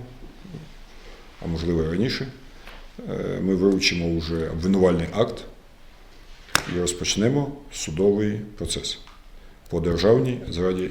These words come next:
Януковича. Нам для цього залишилося зробити небагато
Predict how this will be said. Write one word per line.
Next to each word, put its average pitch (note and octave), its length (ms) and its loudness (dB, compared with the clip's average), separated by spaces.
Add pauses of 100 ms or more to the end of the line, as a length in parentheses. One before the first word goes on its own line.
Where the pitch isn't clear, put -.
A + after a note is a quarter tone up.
(100)
Януковича. E2 540 -6 (360)
Нам G2+ 220 0
для F2+ 120 -2
цього B2+ 260 2
залишилося F#2 640 0
зробити F2 400 -2
небагато E2 680 0